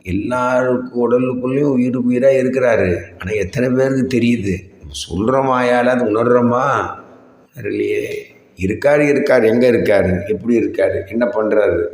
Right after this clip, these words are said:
உனக்கு அதனால என்ன நன்மை? என்ன ஆனந்தம் பெற்ற? அதனுடைய அனுபவம் என்ன? சொல்ல முடியுமா? ஆனா இங்க ஐயா சொல்றாரு பாருங்க, "உடலிடம் கொண்டாய்." அதனால் அப்படிப்பட்ட பெருங்கருணை உடைய பெருமான்,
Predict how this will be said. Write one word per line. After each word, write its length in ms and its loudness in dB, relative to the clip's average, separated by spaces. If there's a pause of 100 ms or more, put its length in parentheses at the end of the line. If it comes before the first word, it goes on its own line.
உனக்கு 260 -2
அதனால 400 0
என்ன 260 0
நன்மை? 360 -4 (440)
என்ன 280 2
ஆனந்தம் 440 0
பெற்ற? 580 -2 (480)
அதனுடைய 360 0
அனுபவம் 440 2
என்ன? 380 -2 (300)
சொல்ல 280 -4
முடியுமா? 580 -4 (600)
ஆனா 120 -4
இங்க 140 0
ஐயா 180 0
சொல்றாரு 460 0
பாருங்க, 480 -6 (340)
"உடலிடம் 720 2
கொண்டாய்." 760 0 (560)
அதனால் 220 -4
அப்படிப்பட்ட 460 -2
பெருங்கருணை 680 0
உடைய 300 0
பெருமான், 440 -4